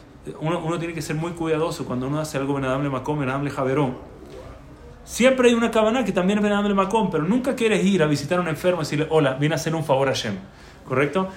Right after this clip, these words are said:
Vine acá a conectarme con Hashem y Hashem dijo que para conectarme con él tengo que verte a ti, así que acá estoy. No, eso no es Ben Adam le Javerón. Ben Adam le Javerón es que te preocupas por él, está encontrándote con tu hermano, abrazando a tu hermano, alégrate de ver a tu hermano.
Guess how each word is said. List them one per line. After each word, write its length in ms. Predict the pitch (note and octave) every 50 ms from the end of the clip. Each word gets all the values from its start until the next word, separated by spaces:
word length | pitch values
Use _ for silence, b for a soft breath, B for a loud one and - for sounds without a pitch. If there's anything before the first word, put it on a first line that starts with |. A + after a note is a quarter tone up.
| B B -
Vine 180 | - - F3+ F#3
acá 160 | F3+ F#3 F#3
a 60 | F#3
conectarme 420 | E3+ D#3 C#3+ - - E3+ E3+ F3
con 100 | F3 F#3
Hashem 300 | F#3+ F#3+ F#3+ - C#4 C4+
y 40 | A#3
Hashem 280 | F3+ - - A#3+ A#3+ B3
dijo 260 | D#4 D#4 - - A3
que 100 | G3 F3+
para 140 | F#3 F3 D#3
conectarme 420 | F3+ F3 F3 - A#3 A#3+ B3 A#3+
con 120 | A#3+ C#4 C4+
él 80 | G#3+
tengo 220 | - F#3+ F#3+ F#3 F3
que 80 | F3+
verte 200 | F3 F3 F3 -
a 60 | D#3+
ti, 140 | - D3 B2+
así 180 | A#2+ A#2+ - D3
que 80 | C#3
acá 120 | C#3+ D3 D#3+
estoy. 240 | - - C3 A2+ A#2+
No, 280 | D3 A3 C4+ C#4 C4+
eso 160 | - - -
no 80 | F3+ F#3+
es 40 | A3
Ben 100 | B3 A#3+
Adam 100 | A3+ G#3
le 80 | F3
Javerón. 380 | - - E3 D3+ D3 C#3 C3+ - B B B B B B B B
Ben 60 | - C#3
Adam 100 | E3 G3+
le 100 | A#3+ A3+
Javerón 360 | A#3 A#3 A#3 A#3 A#3+ C4 B3
es 40 | B3
que 80 | - F3
te 100 | F3+ F3+
preocupas 380 | D#3 F3+ - - A3 A3+ G3
por 200 | - - A3+ C4
él, 140 | C#4 B3+ -
está 220 | - - - G#3+ A#3
encontrándote 580 | B3+ B3 B3 A3 F#3 G#3 G#3+ A3+ A#3 G#3 F#3+
con 220 | F3+ F#3 F3+ D#3+ -
tu 80 | F3
hermano, 300 | - F3+ F3+ G3 F#3 E3
abrazando 280 | D3 C#3 C#3+ - - F#3
a 40 | F#3
tu 60 | G#3
hermano, 260 | G#3+ G#3 F#3+ F3 F3+ -
alégrate 560 | E3 D#3+ F3 F#3+ A3+ G#3+ G#3+ A3 A3+ A3 B3
de 60 | A#3+
ver 160 | A3+ G#3 G3 G3
a 80 | F#3+
tu 80 | G3 G3+
hermano. 360 | G3+ G3+ G3+ G3 F#3+ F#3 -